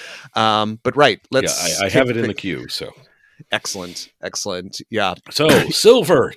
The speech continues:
Speaker 2: twenty twenty-two
Speaker 1: Silver. L-,
Speaker 2: Silver
Speaker 1: l-,
Speaker 2: offerings.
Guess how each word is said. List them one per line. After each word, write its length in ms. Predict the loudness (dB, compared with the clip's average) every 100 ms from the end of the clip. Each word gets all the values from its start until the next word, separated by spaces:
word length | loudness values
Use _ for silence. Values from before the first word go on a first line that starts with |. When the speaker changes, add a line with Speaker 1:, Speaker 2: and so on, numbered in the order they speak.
| _
Speaker 2:
twenty 260 | -4 -4
twenty-two 800 | -4 -4 -2 -4 -6 _ _ -2
Speaker 1:
Silver. 480 | 6 8 8 6 4
L-, 40 | 0
Speaker 2:
Silver 460 | -2 2 2 4
Speaker 1:
l-, 60 | 4
Speaker 2:
offerings. 640 | 2 -2 -4 -6 -14 -16